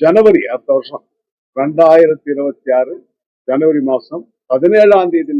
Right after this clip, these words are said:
நடக்க இருக்கும் லைவ் இன் கான்சர்ட், என்னுடைய லைவ் இன் கான்சர்ட், தேவாதி தேவா லைவ் இன் கான்சர்ட்டுக்காக இன்னைக்கு நான் வந்து டிக்கெட் லான்ச்சுக்காக வந்திருந்தேன்.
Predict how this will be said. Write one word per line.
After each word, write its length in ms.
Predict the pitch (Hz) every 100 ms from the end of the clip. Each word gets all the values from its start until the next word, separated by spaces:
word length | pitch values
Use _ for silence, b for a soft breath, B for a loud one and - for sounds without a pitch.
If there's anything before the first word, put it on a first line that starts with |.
| 131
நடக்க 340 | 147 - 175 135
இருக்கும் 340 | 143 139 208 - _ _ _ _ _ _ _
லைவ் 400 | 107 127 202 208 202
இன் 120 | 175 -
கான்சர்ட், 380 | 113 _ - _ 113
என்னுடைய 340 | 135 135 120 104 90 _ _ -
லைவ் 180 | 151 143
இன் 100 | 120 -
கான்சர்ட், 320 | 92 _ _ _ 107
தேவாதி 480 | 110 113 117 117 -
தேவா 280 | 98 95 95 87 _ _ 95 _ 95
லைவ் 140 | 110 113
இன் 100 | 110
கான்சர்ட்டுக்காக 760 | 107 101 _ _ _ 92 - 151 _ _ _ _ _ _ _ -
இன்னைக்கு 340 | 139 143 139 131 123
நான் 180 | 123 131
வந்து 280 | 147 - - - _ _ _ _ _ _ - _ _ _ _ _ 180
டிக்கெட் 380 | 175 180 - _ _ _ _ _ _ _ _ _ _ _ _
லான்ச்சுக்காக 560 | 120 127 117 - 120 131 110
வந்திருந்தேன். 500 | 107 107 92 95 _